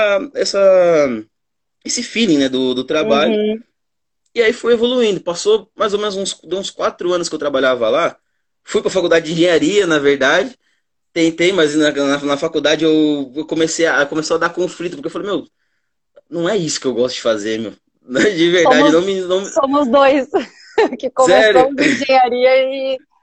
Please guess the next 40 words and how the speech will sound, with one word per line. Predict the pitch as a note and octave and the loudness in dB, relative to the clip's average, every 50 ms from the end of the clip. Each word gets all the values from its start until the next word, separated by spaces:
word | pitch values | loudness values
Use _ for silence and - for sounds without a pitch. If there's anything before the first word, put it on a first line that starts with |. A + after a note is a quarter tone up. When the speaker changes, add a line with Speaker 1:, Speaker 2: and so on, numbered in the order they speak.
| _ _ _ _ _ _ _ _ - D5 B4 | _ _ _ _ _ _ _ _ -6 -2 0
Speaker 2:
não. | F#4 B3 G3+ F3+ E3 - - _ | 2 2 2 2 -2 -4 -6 _
<laughs> | B3+ B3+ A#3+ - - - C#4+ - - D#4 D4 - - - | -4 -4 -4 -2 -2 -2 -2 -2 0 0 0 0 -2 -2
Speaker 1:
É, | C4+ A#3 A#3+ B3+ C#4 C#4 C4 | 0 2 4 4 4 4 4
então | G#3+ G3+ A#3 | 2 0 -2
eu | G#3+ | -4
falei, | - B3+ C4 | -6 -8 -10
"Puta, | D4 - A4+ A4 - _ - | -8 -6 -6 -6 -6 _ -6
acho | B4 - - | -6 -6 -8
que | - - _ | -10 -14 _
eu | C5+ B4+ E4+ | -10 -8 -6
não, | C#4+ A#3+ - - - - - - - - - _ _ _ - | -6 -6 -8 -10 -18 -20 -20 -20 -20 -20 -20 _ _ _ -6
ai, | D#4 - C4 C4 C4+ C4 | -4 -2 0 2 2 2
acho | B3+ - - | 2 2 -2
que | - | -4
eu | C#4 C4+ | -4 -4
não | C4 - | -4 0
tô | - C4+ | 0 0
afim | B3 - - - G3 | 0 0 -2 -10 -12
de | F#3+ A#3 | -12 -12
construir | - G3 - - F3+ F3+ F#3 | -14 -16 -16 -10 -8 -8 -8
prédio, | - - D#3 D#3+ D#3 D3+ D3+ C#3+ D3+ D3+ | -4 -2 0 2 4 2 2 2 0 0
não. | C#3+ C#3+ C#3+ D3 D3+ | 0 2 2 0 0
Acho | D#3 D#3 - | -2 -4 -6
que | - - | -14 -18
não | - - - E4+ D4+ D#4 D4 | -12 -6 -4 -4 -2 0 2
é, | C#4 C4 | 2 2
não | G#3+ F#3+ A#3 F#3+ E3+ | 2 0 0 2 2
é, | D3+ C#3 - - - - _ _ | 2 2 0 0 -4 -8 _ _
não | - - F#3+ | -6 -2 0
é | E3+ D#3 C#3+ B2+ A2 - | 2 2 2 0 -2 -6
isso | B2+ B2+ D#3 | -4 0 2
aí." | D3+ C#3+ C3 B2+ B2 - - - - _ _ _ _ | 2 2 2 0 -2 -8 -16 -20 -20 _ _ _ _
Aí | A2+ A#2+ F#3 F#3+ G3 | -8 -6 -2 0 2
eu | G#3 A3 G#3 F#3+ F#3+ _ _ _ _ | 2 2 2 -2 -12 _ _ _ _
saí | - - G#3 G3+ F#3 F3+ F#3+ | -10 -6 -2 0 0 0 0
da | G#3+ | 0
faculdade | - G#3 G3 G3+ F3+ E3+ F3 F#3+ F#3+ G#3 | -2 -4 -6 -6 -4 -2 -2 -2 -2 -6
e, | G#3 - G3 G#3+ A3 F#3+ F#3 G3+ G#3 G#3+ G#3 | -8 -12 -10 -10 -10 -10 -10 -10 -10 -10 -10
e | F#3+ F3+ E3+ - | -12 -16 -20 -20
foquei, | _ - - F#3+ G3 - - F3+ F3+ G3 G#3+ G#3+ A3 - | _ -10 -8 -8 -8 -6 -4 -2 -2 -2 -4 -8 -14 -20